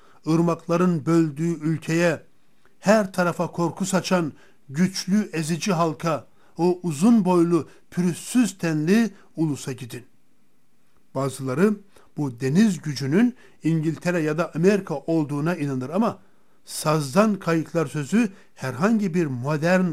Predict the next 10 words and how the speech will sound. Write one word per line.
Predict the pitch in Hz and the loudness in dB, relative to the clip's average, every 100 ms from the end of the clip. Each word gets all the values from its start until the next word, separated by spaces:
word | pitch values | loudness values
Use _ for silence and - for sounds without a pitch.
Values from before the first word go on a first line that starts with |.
| - | -4
ulusun | 147 143 - 220 240 - - - - | -4 -4 0 2 2 0 -18 -20 -4
gemilerini | 165 156 151 147 135 175 240 190 - - - | 0 0 0 -2 0 2 2 -2 -10 -20 -14
çağrıştırmamaktadır. | - 135 135 135 - 196 165 131 117 135 123 110 - - - - - - - - | -8 -6 -6 -8 -2 0 0 -2 -8 -10 -10 -12 -20 -20 -20 -20 -20 -20 -16 -2
Bir | 214 254 | 2 2
yorumcu, | 175 143 139 120 185 262 277 - - - - - - | 2 0 -2 -2 2 0 0 -12 -20 -20 -20 -20 -10
"Yeşaya'yı | 127 147 - 254 202 135 190 196 | -4 -4 0 2 2 0 0 -2
konu | - 165 170 220 | -4 0 0 0
alan | 160 160 147 117 | 0 -2 -4 -4
derin | 143 180 220 | 0 4 4
yapıtında | 170 143 - - 139 160 226 | 2 -2 -8 -10 -4 0 0